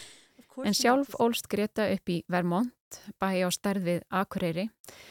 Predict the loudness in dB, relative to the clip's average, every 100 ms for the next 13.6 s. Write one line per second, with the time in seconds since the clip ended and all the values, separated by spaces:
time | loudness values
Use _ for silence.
0 | -20 _ 0 2 2 2 0 2 4 4
1 | 2 -4 -2 -6 -2 0 0 2 2 2
2 | 0 0 0 0 0 0 0 -2 -4 -6
3 | -2 0 0 -2 -4 -2 -4 -4 -8 -4
4 | -4 -4 -6 -6 -14 -20 _ _ -20 -20
5 | -20 -20 -20 _ 2 2 4 6 6 6
6 | 4 0 -2 0 -2 -2 0 0 0 0
7 | 2 2 0 0 2 0 -4 -4 -4 -4
8 | -6 -2 0 0 -6 -14 -14 _ -20 -20
9 | -20 -20 _ -4 -2 0 0 2 0 -2
10 | -4 -2 0 -2 0 0 0 0 0 0
11 | 2 2 0 -2 -18 -8 0 2 2 4
12 | 4 6 4 2 0 -2 -2 0 -2 0
13 | 0 2 2 2 0